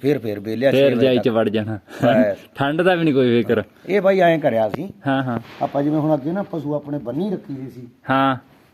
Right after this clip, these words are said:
Speaker 1: ਹੁਣ ਕੀ ਕਰੀਦਾ, ਜਿਵੇਂ ਆ ਇੱਥੇ ਮਾੜਾ ਜਿਹਾ ਨਾ ਉਹ ਕਰ ਦਈਦਾ, ਊਂ ਡੰਡਾ ਜਿਹਾ ਲਾ ਦਈਦਾ।
Speaker 2: ਠੀਕ ਆ, ਵੀ ਇੱਥੇ ਟੰਬਾ
Speaker 1: ਇੱਧਰ
Speaker 2: ਲਾ ਕੇ।
Speaker 1: ਖੁੱਲ੍ਹੇ ਛੱਡ ਦਈਦੇ ਆ।
Speaker 2: ਇੱਧਰ ਖੁੱਲ੍ਹੇ।
Speaker 1: ਇਹਦੇ 'ਚ ਆਪੇ ਢੁੱਡ ਨੂੰ ਮਾਰੀ ਜਾਂਦਾ, ਢੁੱਡਾ ਢੱਡਾ ਜਿਹੀਆਂ ਸਿੰਘ
Speaker 2: ਹਾਂ,
Speaker 1: ਸਿੰਘ
Speaker 2: ਹਾਂ।
Speaker 1: ਖੁਰਕ ਜਿਹੀ ਕਰੀ ਜਾਂਦੇ ਆ।
Speaker 2: ਹਾਂ।
Speaker 1: ਆਪ ਹੀ ਹੰਭ ਕੇ ਦਸ ਪੰਦਰਾਂ ਮਿੰਟਾਂ 'ਚ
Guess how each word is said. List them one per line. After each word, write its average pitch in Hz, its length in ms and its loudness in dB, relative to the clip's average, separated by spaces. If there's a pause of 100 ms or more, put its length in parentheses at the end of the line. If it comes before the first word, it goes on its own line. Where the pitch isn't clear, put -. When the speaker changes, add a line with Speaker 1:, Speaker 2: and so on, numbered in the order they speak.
(120)
Speaker 1:
ਹੁਣ 147 100 -10
ਕੀ 156 120 -10
ਕਰੀਦਾ, 151 600 -8
ਜਿਵੇਂ 139 260 -10
ਆ 151 100 -4
ਇੱਥੇ 147 320 -10
ਮਾੜਾ 151 260 -6
ਜਿਹਾ 165 120 -4
ਨਾ 175 120 -6
ਉਹ 151 120 -8
ਕਰ 117 180 -6
ਦਈਦਾ, 101 280 -12
ਊਂ 98 120 -12 (520)
ਡੰਡਾ 131 300 -4
ਜਿਹਾ 131 120 -4
ਲਾ 123 220 -4
ਦਈਦਾ। 107 260 -10
Speaker 2:
ਠੀਕ 151 260 4
ਆ, 135 60 4
ਵੀ 127 120 2
ਇੱਥੇ 139 200 -2
ਟੰਬਾ 117 280 2
Speaker 1:
ਇੱਧਰ 110 60 2
Speaker 2:
ਲਾ 104 80 2
ਕੇ। 107 60 0
Speaker 1:
ਖੁੱਲ੍ਹੇ 196 200 -2
ਛੱਡ 165 220 -2
ਦਈਦੇ 113 300 -10
ਆ। 98 60 -14 (280)
Speaker 2:
ਇੱਧਰ 147 200 4
ਖੁੱਲ੍ਹੇ। 113 300 2 (200)
Speaker 1:
ਇਹਦੇ 185 160 0
'ਚ 190 100 -6
ਆਪੇ 170 300 -2
ਢੁੱਡ 160 260 -12
ਨੂੰ 147 200 -8
ਮਾਰੀ 147 340 -6
ਜਾਂਦਾ, 151 220 -8
ਢੁੱਡਾ 151 280 -8
ਢੱਡਾ 147 320 -6
ਜਿਹੀਆਂ 139 180 -6
ਸਿੰਘ 135 300 -10
Speaker 2:
ਹਾਂ, 131 180 2
Speaker 1:
ਸਿੰਘ 123 100 0
Speaker 2:
ਹਾਂ। 113 120 0
Speaker 1:
ਖੁਰਕ 127 220 -12
ਜਿਹੀ 135 200 -8
ਕਰੀ 135 160 -12
ਜਾਂਦੇ 139 260 -8
ਆ। 135 80 -8 (120)
Speaker 2:
ਹਾਂ। 123 240 2 (360)
Speaker 1:
ਆਪ 143 240 2
ਹੀ 151 60 -6
ਹੰਭ 139 280 -8
ਕੇ 165 100 -6
ਦਸ 143 240 -2
ਪੰਦਰਾਂ 139 260 -6
ਮਿੰਟਾਂ 135 280 -6
'ਚ 123 60 -12